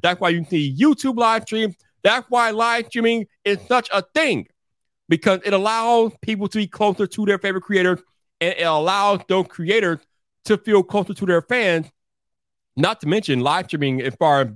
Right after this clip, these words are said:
building an audience and building, uh, and having that closeness, live streaming is a lot safer because you don't have to go and meet people in person,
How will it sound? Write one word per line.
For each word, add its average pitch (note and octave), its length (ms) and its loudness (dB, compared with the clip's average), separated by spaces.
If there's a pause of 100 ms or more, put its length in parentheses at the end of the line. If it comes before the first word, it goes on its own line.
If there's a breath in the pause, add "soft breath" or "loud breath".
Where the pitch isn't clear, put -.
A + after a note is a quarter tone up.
(320)
building D#3+ 240 2
an C3+ 80 0
audience D#3 320 0
and A2+ 240 -2
building, D3+ 380 0
uh, A#2+ 340 0 (100)
and B2+ 200 -4
having D#3+ 220 -2
that C#3 140 0
closeness, E3 380 0 (460)
live D#3+ 220 0
streaming D#3+ 200 -2
is A#2+ 60 -4
a - 20 -2
lot B2 240 -2
safer G3+ 320 0
because B2+ 260 -2
you C3+ 40 -4
don't D3 100 0
have C3 120 -6
to A#2+ 100 -2
go C3+ 180 0
and A#2+ 100 0
meet C#3+ 140 -4
people C#3+ 240 -4
in G2+ 80 -4
person, C#3+ 480 0